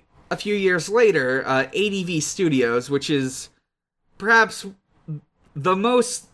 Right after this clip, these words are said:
if you're watching an anime in the nineties and it's not, like, four Kids or Funimation, it's A D V, and, uh,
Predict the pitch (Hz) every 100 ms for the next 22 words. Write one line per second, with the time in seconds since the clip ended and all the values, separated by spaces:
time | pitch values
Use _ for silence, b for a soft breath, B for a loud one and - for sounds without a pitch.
0 | - 208 - 302 330 277 269 269 233 185
1 | 170 170 190 190 185 190 156 135 139 156
2 | 156 156 147 135 131 254 110 139 127 -
3 | - _ _ _ _ _ _ - 180 170
4 | 196 165 160 151 160 147 147 147 156 139
5 | 131 - 156 147 139 131 120 110 113 -
6 | 127 127 127 127 123 123